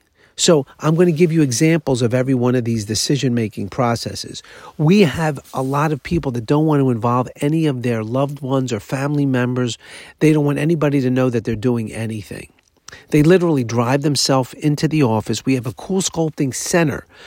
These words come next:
which is a center, by the way, of excellence and that's something that you should be looking for. If you're look-, if you're listening to this podcast and you're not anywhere near my offices, you definitely want to look for a center of excellence that does cool sculpting, 'cause that means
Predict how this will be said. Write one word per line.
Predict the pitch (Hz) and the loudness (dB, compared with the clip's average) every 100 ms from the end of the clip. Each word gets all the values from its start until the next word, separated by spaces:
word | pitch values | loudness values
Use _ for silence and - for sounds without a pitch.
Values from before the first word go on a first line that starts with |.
| - - | -20 -4
which | 147 - | -2 0
is | 156 | -2
a | 120 | 0
center, | - 170 165 147 - _ _ | 2 2 2 0 -4 _ _
by | 127 127 | 0 4
the | 123 | 4
way, | 123 117 | 4 2
of | 107 - | -2 -2
excellence | 202 - 135 110 113 165 - _ _ - - - - - - - _ _ - | -2 0 -4 -2 -4 -6 -10 _ _ -20 -20 -16 -16 -16 -20 -20 _ _ -2
and | 139 | 0
that's | 147 160 | 2 0
something | - 165 151 | 2 0 0
that | 139 | -2
you | 127 | 0
should | 131 147 | 0 0
be | 127 127 | 0 2
looking | 139 185 165 143 | 4 2 2 -4
for. | - 123 117 | -2 0 0
If | - 123 | -2 -2
you're | 135 151 | 2 2
look-, | 147 160 - | 4 2 0
if | 139 | 0
you're | 143 | 2
listening | 156 156 165 151 | 2 2 0 -2
to | 147 | -2
this | 131 - | -4 -4
podcast | 143 143 143 139 120 - | -4 -2 -2 -2 -4 -4
and | 113 | -6
you're | 113 | -2
not | 131 135 | -2 -4
anywhere | 127 131 127 123 | -4 -2 0 0
near | 117 123 120 | 0 0 0
my | 117 117 120 | 0 0 0
offices, | 151 165 135 - 101 104 - - - - - _ | 0 0 -2 -4 -6 -10 -14 -20 -20 -20 -20 _
you | 135 | -4
definitely | 120 143 - 160 | 0 0 0 -4
want | 139 139 | -2 -2
to | 131 | -2
look | 127 | -4
for | - 135 120 | -8 -6 -4
a | 110 | -4
center | - 143 139 127 | -4 -2 -2 -4
of | |
excellence | 110 135 - - 113 107 | -4 -8 -8 -8 -8 -6
that | 117 107 | -6 -4
does | 117 107 | -4 -6
cool | - 170 151 | -4 -4 -4
sculpting, | - 107 - 101 | -6 -8 -8 -12
'cause | 113 - | -8 -2
that | 143 175 | 0 2
means | 180 190 131 113 | 2 4 4 2